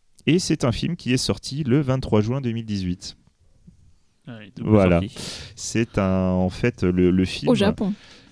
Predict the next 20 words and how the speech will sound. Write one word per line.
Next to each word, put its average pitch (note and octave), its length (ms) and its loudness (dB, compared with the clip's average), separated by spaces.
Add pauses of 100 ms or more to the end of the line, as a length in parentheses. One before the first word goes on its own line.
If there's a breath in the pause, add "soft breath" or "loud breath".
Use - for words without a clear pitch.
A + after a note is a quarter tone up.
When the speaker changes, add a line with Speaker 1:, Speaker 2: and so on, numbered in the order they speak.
(120 loud breath)
Speaker 1:
Au - 60 -4
Japon. D#2+ 380 -6
Speaker 3:
Oui. D#3+ 240 -6
Speaker 1:
C'est - 320 -10
en, G2+ 100 -6
en G2+ 80 -6
fait, D3+ 180 -4
ce - 140 -6
film D#3 440 -6 (120)
est, A2+ 280 -2 (180)
euh, F#2 260 -2
une F#2 100 -4
sorte - 360 -8
de, E2+ 680 -4
de, E2 240 -4 (380)
de F2+ 140 0
rêve, F#2+ 460 0 (520)
on F#2+ 80 -10
peut F#2 160 -2
dire, F2 380 -8